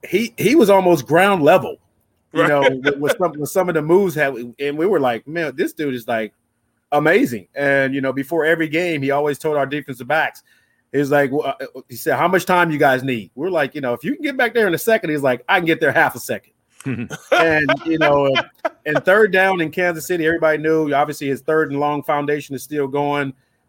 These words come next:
Speaker 1: When third down came in Kansas City and Arrowhead, everybody in that stadium knew if Derek had coverage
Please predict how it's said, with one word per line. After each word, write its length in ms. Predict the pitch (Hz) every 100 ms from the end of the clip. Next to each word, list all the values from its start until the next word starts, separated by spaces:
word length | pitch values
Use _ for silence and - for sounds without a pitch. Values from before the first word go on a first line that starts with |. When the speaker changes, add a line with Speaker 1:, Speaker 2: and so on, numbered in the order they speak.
| _ _
Speaker 1:
When 180 | 139 139
third 300 | 170 180 196
down 260 | 160 165 175
came 460 | 160 170 190 185 _ _ _ _ _
in 160 | 139 135
Kansas 380 | 160 170 156 180
City 160 | 175
and 80 | 151
Arrowhead, 560 | 147 175 160 175 180 180 _
everybody 640 | 143 185 202 202 185 180 170
in 60 |
that 160 | 165 151
stadium 420 | - 170 151 143
knew 260 | 147 143 139 - _ -
if 160 | 127 113 113
Derek 300 | 156 202 202
had 200 | 196 185
coverage 480 | 214 214 226 240